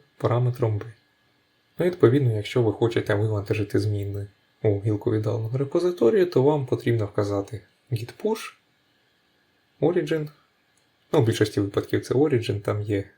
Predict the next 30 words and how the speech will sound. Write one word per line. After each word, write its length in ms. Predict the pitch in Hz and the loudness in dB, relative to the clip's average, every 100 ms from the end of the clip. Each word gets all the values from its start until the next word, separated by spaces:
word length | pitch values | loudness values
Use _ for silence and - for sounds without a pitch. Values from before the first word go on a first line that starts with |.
| - | -8
окремі 380 | 107 113 110 | -2 0 0
випадки, 380 | 160 - 147 - | -2 -2 -4 -2
коли 380 | 110 101 101 98 - _ | 0 0 0 -2 -8 _
використовується 1000 | 110 110 113 - 101 101 101 - 117 104 - | -4 -4 -4 -2 -2 -2 -6 -8 -8 -8 -6
інша 280 | 107 - | -6 -4
назва, 420 | 104 101 104 110 101 | -6 -6 -8 -8 -4
але 220 | 120 123 | -2 0
ми 100 | 113 | 0
не 100 | 110 | -2
будемо 320 | 107 98 104 | -2 -4 -6
їх 140 | 107 | -6
розглядати 560 | - 104 110 127 165 113 | -4 -2 -2 -2 -2 -4
для 260 | 104 110 113 - _ _ _ _ | -2 -2 -2 -10 _ _ _ _
спрощення 460 | - 104 - 104 | -4 -4 -2 -4
нашої 300 | 104 104 107 | -4 -4 -2
задачі. 460 | 110 107 101 - - _ _ - _ _ _ _ _ _ _ _ - | 0 0 -2 -6 -18 _ _ -20 _ _ _ _ _ _ _ _ -8
Ну, 100 | 233 | -2
також 360 | - - 127 | -2 2 2
назва 480 | 107 127 131 123 117 107 | 4 2 2 2 0 -2
гілки. 440 | 101 98 - - _ _ _ _ _ _ _ _ _ _ _ - 117 | 0 -2 -2 -16 _ _ _ _ _ _ _ _ _ _ _ -12 -6
Вилучити 480 | 135 220 220 - - | -4 -2 -2 -2 -2
гілку 280 | 160 175 - | -2 -2 -4
з 80 | 135 | -2
віддаленого 500 | 131 131 131 123 120 | 2 2 2 2 0
репозиторію 640 | 120 117 123 156 175 120 | 0 0 2 2 2 2
можна 280 | 110 123 107 | 2 -2 -6
також 340 | - 123 107 | -6 -4 -4
за 80 | 104 | -4
допомогою 480 | 104 107 110 120 101 | -4 -4 -2 -2 -2
команди 500 | 104 104 104 101 | -4 -2 -4 -6